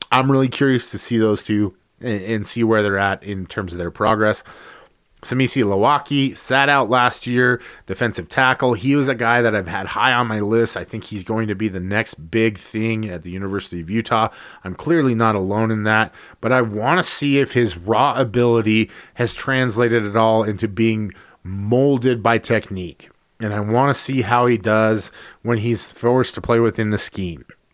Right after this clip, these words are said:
Number one on my list is Cole Bishop, the freshman safety from Georgia. And I think the big question is who's going to replace Nate Ritchie,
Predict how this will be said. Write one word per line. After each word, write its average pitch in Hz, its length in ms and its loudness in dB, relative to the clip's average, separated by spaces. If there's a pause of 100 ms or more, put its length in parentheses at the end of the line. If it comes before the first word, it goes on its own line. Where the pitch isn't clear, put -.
(680)
Number 135 260 2
one 135 240 2
on 147 120 2
my 139 120 4
list 135 460 2 (280)
is 104 140 -6
Cole 139 240 2
Bishop, 120 560 -2
the 98 140 -8
freshman 127 600 0
safety 120 760 -2 (400)
from 113 480 2
Georgia. 95 680 0
And 101 220 -6
I 95 160 -2
think 113 300 -4
the 123 120 2
big 131 320 0
question 135 460 -2
is 107 360 -2
who's 135 340 0
going 135 240 2
to 123 40 2
replace 113 360 0
Nate 98 200 -6
Ritchie, 127 480 -2